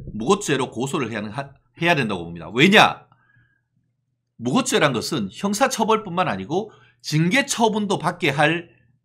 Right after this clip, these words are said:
목적으로 허위사실을 고소하는 케-, 케이스에서도 처-, 그 성립이 된단 말이에요. 그렇기 때문에 탄핵이란 것은 징계처분 중에 가장 높은 파면하도록 하는 징계처분이란 말이에요.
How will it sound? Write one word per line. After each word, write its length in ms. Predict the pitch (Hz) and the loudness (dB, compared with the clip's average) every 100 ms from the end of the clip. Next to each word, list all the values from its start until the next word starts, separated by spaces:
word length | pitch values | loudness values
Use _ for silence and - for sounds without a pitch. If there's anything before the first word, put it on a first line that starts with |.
| _ - | _ -2
목적으로 800 | 139 185 - 220 175 214 240 - - | 0 0 4 4 4 2 0 -14 -4
허위사실을 920 | 208 240 247 220 165 147 160 233 - - - - | 0 2 4 2 2 0 -2 -2 -6 -18 -20 -14
고소하는 520 | - 151 165 170 151 | 0 2 4 4 2
케-, 260 | 143 151 147 - _ | -4 -6 -8 -20 _
케이스에서도 840 | 151 147 147 107 - 95 185 226 - - _ - | -4 -2 -2 -4 -4 -2 -2 -2 -10 -20 _ -14
처-, 300 | - - 139 | -8 -8 -6
그 360 | 131 117 113 | -4 -2 -4
성립이 320 | 107 214 208 | -4 -4 -2
된단 280 | 127 135 135 | -4 -2 -2
말이에요. 500 | 87 80 78 73 76 _ _ _ | -2 -8 -12 -14 -18 _ _ _
그렇기 280 | - 202 214 | -2 0 0
때문에 440 | 170 117 135 156 - - - - _ _ _ _ | -2 -2 0 -2 -2 -14 -20 -20 _ _ _ _
탄핵이란 540 | - 294 294 269 214 127 | -4 2 2 2 0 -2
것은 340 | 104 185 208 | -2 -2 -4
징계처분 720 | - 131 202 269 233 202 202 | -4 -2 -2 0 0 0 0
중에 360 | 160 165 - - - | -2 -2 -2 -4 -6
가장 360 | - - 208 262 | -6 0 2 2
높은 320 | 147 - 107 - _ _ - | 0 -2 -8 -10 _ _ -12
파면하도록 760 | - 277 285 285 262 190 180 | 0 2 2 0 0 0 -2
하는 160 | 143 143 | -2 -6
징계처분이란 720 | 143 131 - 185 123 101 92 | -4 -2 -2 -2 -6 -6 -8
말이에요. 420 | 82 85 82 80 | -10 -12 -12 -14